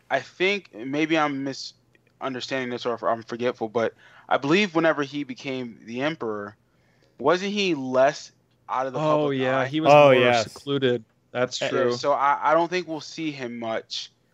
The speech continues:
Speaker 1: in the public eye. So that's why I think it wouldn't make sense unless something happens where, like, he needs to make an appearance once in a while.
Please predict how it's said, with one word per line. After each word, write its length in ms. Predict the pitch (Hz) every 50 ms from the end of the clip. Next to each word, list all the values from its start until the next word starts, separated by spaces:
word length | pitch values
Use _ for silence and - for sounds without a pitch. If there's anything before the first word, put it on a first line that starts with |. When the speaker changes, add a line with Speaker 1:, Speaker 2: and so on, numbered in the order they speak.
| _ _ _ _ _ _ -
Speaker 1:
in 120 | 127 131
the 80 | 127 120
public 380 | - - 131 120 127 123 -
eye. 200 | 127 120 117 113
So 80 | 110 123
that's 180 | 135 139 135 -
why 120 | 139 131
I 20 |
think 140 | 127 131 123
it 80 | 123 123
wouldn't 240 | 120 123 120 120 120
make 200 | 117 117 117 -
sense 300 | - - - 127 113 -
unless 280 | - 143 151 160 165 -
something 300 | - 160 147 147 151 135
happens 400 | 131 131 117 107 101 - 110 107 107
where, 160 | 123 127 123
like, 140 | 123 113 113
he 100 | 127 131
needs 160 | 135 123 113
to 60 | 120
make 180 | 117 120 117 117
an 80 | 120
appearance 380 | 120 - - 123 120 117 110 107
once 180 | 110 113 107 -
in 60 | 92
a 40 | 90
while. 340 | 85 87 78 64 - -